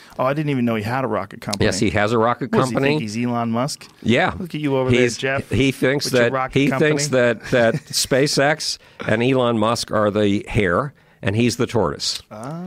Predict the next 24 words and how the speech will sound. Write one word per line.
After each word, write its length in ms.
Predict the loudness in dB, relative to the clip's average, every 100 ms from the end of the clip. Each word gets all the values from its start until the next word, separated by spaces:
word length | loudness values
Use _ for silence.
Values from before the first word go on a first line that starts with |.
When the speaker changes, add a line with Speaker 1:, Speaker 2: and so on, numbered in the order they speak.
| -12 -12 -2
Speaker 2:
So 240 | 2 2
he 240 | 2 2
has 260 | 4 2 2
launched 400 | 2 2 0 -4 -2
a 160 | 0 2
rocket, 520 | 2 2 0 -4 -6 _ _ -4
the 100 | 0
same 360 | 2 2 2
rocket, 400 | 2 2 -2 -4 -10 _
eight 180 | -2 -2
times 540 | -2 0 -2 -6 -12 -4
now, 360 | -2 -2 -4 -8 _
and 120 | 0
landed 400 | 2 2 0 0
it 120 | -2
again. 340 | -4 -6 -8 -10 -16 -20 -8
Speaker 1:
Really? 340 | -6 -6 -8
Speaker 2:
Yes. 200 | -2 -2
Speaker 1:
The 60 | 0
same 400 | -2 0 0 0
rocket? 280 | 0 -2 -4
Speaker 2:
The 60 | -2
same 300 | 0 2 2
rocket. 360 | 0 -2 -10